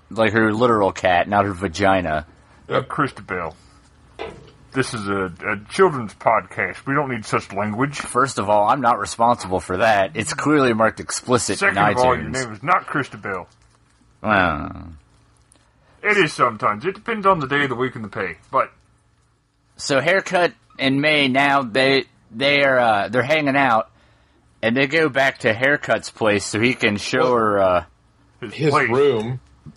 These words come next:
Speaker 3: And, and by room, he means dick.
Speaker 1: Mm-hmm.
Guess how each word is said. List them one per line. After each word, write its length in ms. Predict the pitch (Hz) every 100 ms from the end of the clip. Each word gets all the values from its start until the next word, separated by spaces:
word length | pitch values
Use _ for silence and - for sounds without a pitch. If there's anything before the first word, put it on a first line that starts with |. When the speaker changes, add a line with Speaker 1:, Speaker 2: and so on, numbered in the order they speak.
| -
Speaker 3:
And, 240 | 156 139 - -
and 120 | 180
by 80 | 202
room, 240 | 185 214
he 100 | 185
means 240 | 165 151 120
dick. 380 | 123 110 113 - - _ _
Speaker 1:
Mm-hmm. 400 | 104 110 120 113